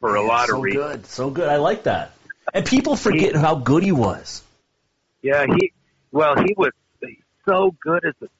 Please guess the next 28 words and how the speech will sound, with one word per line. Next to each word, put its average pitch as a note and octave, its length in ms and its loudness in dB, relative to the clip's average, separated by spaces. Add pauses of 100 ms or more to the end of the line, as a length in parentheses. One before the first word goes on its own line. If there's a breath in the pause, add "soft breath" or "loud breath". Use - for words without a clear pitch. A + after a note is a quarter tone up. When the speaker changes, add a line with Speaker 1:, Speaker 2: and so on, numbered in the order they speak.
Speaker 1:
songwriter. C3 640 -2
You A#2+ 120 -8
know, C3+ 180 -4
he D#3+ 140 -10
wrote, C#3 340 0 (640)
uh, A2+ 180 0
Long B2+ 340 -2
Line C3+ 320 0
of B2+ 160 -4
Love B2 340 0 (100)
that G2 160 -6
Michael A#2+ 320 -4
Martin A#2 380 -4
Murphey A#2 420 -2
Speaker 2:
Mm-hmm. F2 60 -2
Speaker 1:
recorded. F2 520 -2 (120)
Speaker 2:
Yep. F#2+ 200 -4
Speaker 1:
Uh, - 20 -6 (160)
Forever B2+ 380 0 (260)
Never B2 360 0
Amen A#2+ 500 -8 (260)
that G#2+ 200 -4
Randy G#2+ 300 -6 (100)
Travis A#2+ 420 -2 (120)
recorded. G2 540 -6 (420)
He C3+ 100 -2
had B2 240 2
a G2 100 0